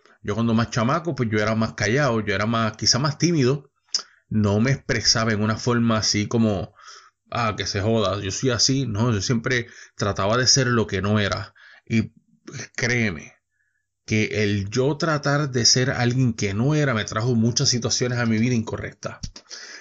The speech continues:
Me trajo muchos problemas, me trajo situaciones donde me sentí incómodo. ¿Por qué? Porque simplemente no decía la verdad, no decía lo que yo pensaba.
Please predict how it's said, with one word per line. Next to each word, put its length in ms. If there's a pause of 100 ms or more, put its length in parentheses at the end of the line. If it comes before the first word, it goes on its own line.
(100)
Me 80
trajo 220
muchos 240
problemas, 560 (480)
me 180
trajo 720 (320)
situaciones 480
donde 240
me 100
sentí 320
incómodo. 840 (840)
¿Por 240
qué? 300 (1000)
Porque 300
simplemente 920 (340)
no 120
decía 420
la 100
verdad, 340
no 140
decía 240
lo 100
que 80
yo 140
pensaba. 680